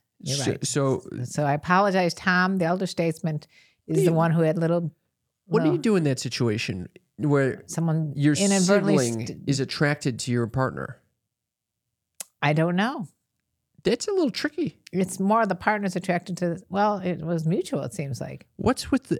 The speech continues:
Speaker 2: I, I've never heard of this pushing the boobs against someone.
Speaker 1: You never, you never hugged someone and they, they put their boobs against you?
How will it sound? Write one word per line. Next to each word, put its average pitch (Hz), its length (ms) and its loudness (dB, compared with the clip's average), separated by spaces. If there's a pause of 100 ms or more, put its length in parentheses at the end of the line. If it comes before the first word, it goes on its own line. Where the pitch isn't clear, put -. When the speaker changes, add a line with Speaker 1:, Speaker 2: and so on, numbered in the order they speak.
Speaker 2:
I, 254 280 -10
I've 247 100 -4
never 262 220 0
heard 208 240 0
of 156 80 -2
this 135 200 -2 (220)
pushing 202 460 -2
the 143 80 2
boobs 147 420 0
against 131 400 -2
someone. 107 420 -6 (800)
Speaker 1:
You 202 140 0
never, 226 240 2
you - 1160 -10
never 196 160 0
hugged 185 300 0
someone 190 320 -2
and 180 100 0
they, 151 180 -2 (160)
they 170 80 -4
put 180 240 -6
their 165 80 -2
boobs 175 300 -2
against 180 340 -4
you? 196 160 -6